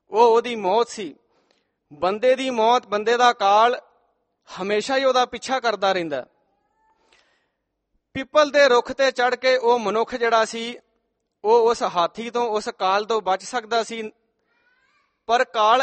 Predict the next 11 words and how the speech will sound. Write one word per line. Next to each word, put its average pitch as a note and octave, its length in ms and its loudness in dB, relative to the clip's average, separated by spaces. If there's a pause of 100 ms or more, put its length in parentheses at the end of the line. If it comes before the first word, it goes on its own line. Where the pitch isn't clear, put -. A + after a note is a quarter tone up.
ਇੰਨਾ B3 300 0
ਜ਼ਿਆਦਾ G#3+ 360 0
ਨੇੜੇ C4+ 260 0
ਆ A#3+ 120 2
ਚੁੱਕਿਆ A#3 340 -6
ਸੀ, A3+ 140 -10
ਪਰ A#3 140 -6
ਉਹ A#3 160 -2
ਚੜ੍ਹ A3+ 260 -2
ਨਾ G#3+ 160 -6
ਸਕਿਆ। D3 360 -18